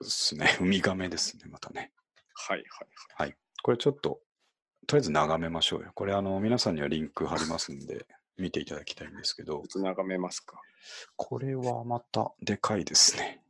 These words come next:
Speaker 2: これはね、
Speaker 1: うん。
Speaker 2: でかいですね。
Speaker 1: これダイバーの、うーんと、体積で言うと三倍ぐらいですかね。
Speaker 2: そうですね。<clears throat> 長さも一人長いんじゃないですか。
Speaker 1: 人、そうですね。
Speaker 2: 頭が、
Speaker 1: でかいですね。
Speaker 2: 頭が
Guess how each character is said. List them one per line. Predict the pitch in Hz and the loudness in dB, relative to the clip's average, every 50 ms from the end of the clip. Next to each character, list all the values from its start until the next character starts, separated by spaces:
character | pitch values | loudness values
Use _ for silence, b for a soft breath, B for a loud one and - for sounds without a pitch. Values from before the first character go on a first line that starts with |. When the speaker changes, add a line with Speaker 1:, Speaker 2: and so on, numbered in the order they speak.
| _ _ | _ _
Speaker 2:
こ | - - - 120 123 | -20 -8 -4 -2 0
れ | 135 139 139 | 2 4 6
は | 131 131 131 | 6 6 6
ね、 | 131 127 120 110 101 98 87 92 90 - _ _ _ _ _ - | 6 6 6 6 4 2 0 -4 -8 -12 _ _ _ _ _ -8
Speaker 1:
う | 85 | -6
ん。 | 85 82 80 76 76 | -6 -4 -4 -6 -4
Speaker 2:
で | - 107 92 | -4 -2 2
か | 101 101 98 | 2 2 2
い | 90 | 2
で | 87 82 | 0 -6
す | - - 98 | -12 -14 -14
ね。 | 95 92 90 87 87 90 87 87 92 92 B B B _ _ | -14 -12 -12 -10 -10 -10 -10 -10 -10 -12 B B B _ _
Speaker 1:
こ | - 131 | 0 0
れ | 113 95 | 0 2
ダ | 90 110 127 147 | 2 4 4 4
イ | 170 156 | 4 4
バ | 110 90 90 85 80 80 78 | 4 4 4 6 6 6 4
ー | 76 | 2
の、 | 76 73 73 73 73 73 - - _ _ _ _ _ _ _ - | 2 0 0 0 0 -2 -4 -8 _ _ _ _ _ _ _ -6
う | 87 | -4
ー | 85 85 82 80 80 78 73 73 76 76 76 71 71 71 73 71 73 73 | -2 0 2 2 0 0 -2 -6 -8 -8 -8 -8 -8 -8 -10 -10 -12 -6
ん | - | -4
と、 | - 95 | -2 0
体 | - - 143 147 139 | 4 4 6 6 6
積 | - 90 80 - 82 | 4 2 2 2 0
で | 76 78 73 | 0 0 0
言 | 73 76 | 0 -2
う | 73 - | -2 -4
と | - - 73 - - | -4 -6 -6 0 2
三 | - - - - 78 80 | 2 4 4 2 2 2
倍 | 85 87 90 92 | 2 2 2 4
ぐ | 98 104 | 2 2
ら | - | 0
い | - | 0
で | - | -2
す | - - | -6 -8
か | - 92 | -10 -10
ね。 | 90 82 87 95 95 | -10 -10 -8 -6 0
Speaker 2:
そ | 92 139 117 107 101 | 4 6 8 8 6
う | 90 | 4
で | 85 | 0
す | - - - 95 | -6 -8 -6 -2
ね。 | 101 104 101 98 - - _ _ | 2 4 4 2 2 -2 _ _
<clears throat> | - 254 320 226 170 98 - - | 10 12 12 10 8 6 2 -4
長 | 127 160 202 220 233 180 | -10 -8 -6 -4 -4 -4
さ | - - 110 | -6 -8 -12
も | 95 87 - - | -12 -12 -16 -18
一 | - - - - 175 | -18 -18 -14 -12 -12
人 | 180 135 98 87 | -10 -10 -10 -10
長 | 87 90 101 147 185 | -12 -10 -8 -6 -6
い | 156 | -6
ん | |
じ | 101 98 | -6 -8
ゃ | 90 | -10
な | - | -12
い | |
で | - - | -14 -16
す | - | -20
か。 | - _ - | -18 _ -12
Speaker 1:
人、 | - - - 104 | -8 -6 -4 -2
そ | 107 127 131 | 0 0 2
う | - | 2
で | 220 | 2
す | 226 226 | 2 2
ね。 | 226 | 2
Speaker 2:
頭 | 220 196 | 2 4
が、 | 147 107 101 92 78 - - _ _ _ _ _ _ _ _ _ - | 2 2 2 0 -4 -6 -10 _ _ _ _ _ _ _ _ _ -12
Speaker 1:
で | 90 85 78 87 82 | -6 -2 0 0 2
か | - - - - | 2 0 0 2
い | 107 85 | 0 0
で | - - | -2 -2
す | - - 202 | -2 -2 0
ね。 | 214 | 0
Speaker 2:
頭 | 214 170 | 0 -2
が | 117 98 | -2 -4